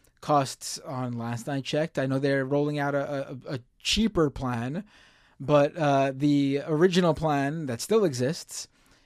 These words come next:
is one thousand dollars per month. So you need to do that to get verified. And then from there, you need to get something like, I think it's like five million, uh, impressions each month.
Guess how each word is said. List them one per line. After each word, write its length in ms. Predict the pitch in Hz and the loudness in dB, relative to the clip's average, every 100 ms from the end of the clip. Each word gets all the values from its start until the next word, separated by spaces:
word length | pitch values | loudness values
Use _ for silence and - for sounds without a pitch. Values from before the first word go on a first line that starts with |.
| _ | _
is 260 | 151 165 147 | -6 -4 -4
one 380 | 143 147 170 170 | -2 4 4 4
thousand 580 | - 175 180 156 151 143 | 2 4 4 4 0 0
dollars 680 | 120 123 123 117 123 - - _ | -2 -4 -8 -10 -12 -14 -16 _
per 200 | - 143 | -8 -4
month. 560 | 123 120 113 - - - _ _ _ _ _ _ _ _ _ _ _ _ _ _ _ _ _ _ _ _ _ _ _ _ _ _ _ _ _ _ - | -2 -4 -6 -16 -20 -20 _ _ _ _ _ _ _ _ _ _ _ _ _ _ _ _ _ _ _ _ _ _ _ _ _ _ _ _ _ _ -2
So 120 | 240 | 2
you 40 | |
need 120 | 294 247 | 2 2
to 60 | |
do 160 | 185 233 | 4 8
that 200 | 202 175 | 6 6
to 60 | |
get 160 | 170 147 | 2 2
verified. 560 | 143 131 - 110 131 180 | 0 -4 -10 -12 -4 2
And 100 | 233 | 4
then 80 | |
from 180 | 196 220 | 4 6
there, 240 | 226 233 226 | 6 6 6
you 140 | 185 | 4
need 140 | 175 | 0
to 80 | 170 | 0
get 180 | 151 151 | 0 0
something 260 | 160 147 151 | -2 -4 -4
like, 120 | 135 | -4
I 80 | 120 | -6
think 200 | 165 143 | -6 -8
it's 140 | - | -6
like 160 | 123 - | -6 -2
five 300 | 160 165 156 | 2 2 2
million, 440 | 160 156 151 151 | 2 2 0 -2
uh, 840 | 151 165 135 131 131 127 127 127 135 | -4 -4 -2 0 -2 -2 -2 -4 -6
impressions 760 | 160 - 147 - 147 139 131 139 | -4 0 0 2 0 0 -2 -6
each 240 | 127 - | -8 -2
month. 460 | 208 220 202 - | 2 2 0 -6